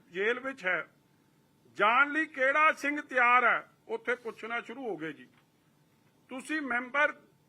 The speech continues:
ਦੀ ਛੱਡੋ, ਤਿਆਰ ਦੱਸੋ ਕੌਣ ਕੌਣ ਹੈ?" ਦੂਜਾ ਮ-, ਨੰਬਰ ਮਜੀਠੀਏ ਦਾ, ਜਿਹਨੇ ਭਾਈ ਅੰਮ੍ਰਿਤਪਾਲ ਸਿੰਘ ਖਾਲਸਾ ਜੀ ਨੂੰ ਗ੍ਰਿਫਤਾਰੀ ਵਿੱਚ ਦਸ ਕਰੋੜ ਦਿੱਤੇ। ਮੈਂ ਦਸ ਰੁਪਏ ਨਾ ਦੇਵਾਂ ਇਹ ਜੇ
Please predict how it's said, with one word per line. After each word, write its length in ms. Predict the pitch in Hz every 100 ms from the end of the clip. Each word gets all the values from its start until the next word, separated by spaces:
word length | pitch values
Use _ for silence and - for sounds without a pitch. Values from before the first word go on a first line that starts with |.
| _
ਦੀ 160 | - 294
ਛੱਡੋ, 640 | 285 247 226 277 262 - - _ -
ਤਿਆਰ 340 | 233 226 269
ਦੱਸੋ 420 | 277 269 - 277
ਕੌਣ 340 | 285 240 277 285
ਕੌਣ 280 | 262 254 214
ਹੈ?" 180 | 170 - _ _ _ _ _
ਦੂਜਾ 580 | - 220 269 277 294 311
ਮ-, 140 | 294
ਨੰਬਰ 440 | 277 262 247 294 294
ਮਜੀਠੀਏ 720 | 269 233 277 - 285 294 269
ਦਾ, 280 | 214 170 _ _ _ _ _ _ _
ਜਿਹਨੇ 380 | _ - 277 302
ਭਾਈ 380 | 294 277 202 262
ਅੰਮ੍ਰਿਤਪਾਲ 840 | 269 262 269 269 _ - 262 262 285
ਸਿੰਘ 300 | 262 294 285
ਖਾਲਸਾ 560 | 208 220 240 - 269 285
ਜੀ 220 | 262 277
ਨੂੰ 420 | 277 240 220 - _ _ _ _ _ 147
ਗ੍ਰਿਫਤਾਰੀ 800 | 208 262 269 262 - 262 254 285
ਵਿੱਚ 240 | 294 294 285
ਦਸ 320 | 226 226 220
ਕਰੋੜ 280 | - 240 226
ਦਿੱਤੇ। 260 | 226 240
ਮੈਂ 140 | 247 226
ਦਸ 260 | 190 180
ਰੁਪਏ 280 | 185 180 185
ਨਾ 100 | 196
ਦੇਵਾਂ 260 | 190 196 196
ਇਹ 120 | 196
ਜੇ 200 | 196